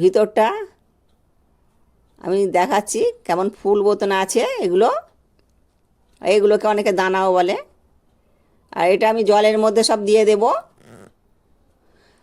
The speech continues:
আর ডুমুর থেকে একটা কষ বেরোয়, আর তার জন্যে জলে দিয়ে রাখতে হয়। আর আমি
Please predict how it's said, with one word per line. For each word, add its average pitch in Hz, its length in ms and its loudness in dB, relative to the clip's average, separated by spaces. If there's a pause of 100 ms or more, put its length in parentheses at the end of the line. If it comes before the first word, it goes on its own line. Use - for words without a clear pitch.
(240)
আর 151 140 -6
ডুমুর 220 320 2
থেকে 240 200 2
একটা 233 140 -2 (100)
কষ 220 260 2
বেরোয়, 160 320 2 (2500)
আর - 220 -16
তার 202 220 2
জন্যে 226 220 2 (160)
জলে 202 300 4
দিয়ে 202 200 4
রাখতে 196 300 -4
হয়। 220 180 0 (3500)
আর 151 100 -10 (100)
আমি 190 120 -2